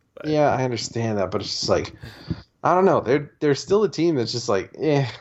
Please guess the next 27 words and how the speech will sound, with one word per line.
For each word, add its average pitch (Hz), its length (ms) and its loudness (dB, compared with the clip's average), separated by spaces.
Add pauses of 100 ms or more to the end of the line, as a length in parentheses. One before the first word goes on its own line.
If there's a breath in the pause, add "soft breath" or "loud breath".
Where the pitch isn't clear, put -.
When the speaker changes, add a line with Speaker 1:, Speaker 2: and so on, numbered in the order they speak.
Speaker 2:
offensively, 120 760 0
but 110 180 -6
their 127 120 6
defense 127 480 0
is 107 80 -2
so 127 240 4
stacked 120 420 2
and 107 100 -4
they 98 80 -2
always 127 220 2
get 113 200 -2
good 113 180 -2
goaltending. 95 640 0
So 90 340 0 (220 loud breath)
Speaker 1:
Yeah. 98 220 -16
Speaker 2:
uh, 110 60 2
I 117 160 6
don't, 113 120 4
I 135 100 0
don't 120 100 2
know. 67 120 -6 (100)
Maybe 139 300 2
a 131 80 4
lot 120 240 4
of 117 80 -8 (280)
still - 360 -4
some 107 380 -6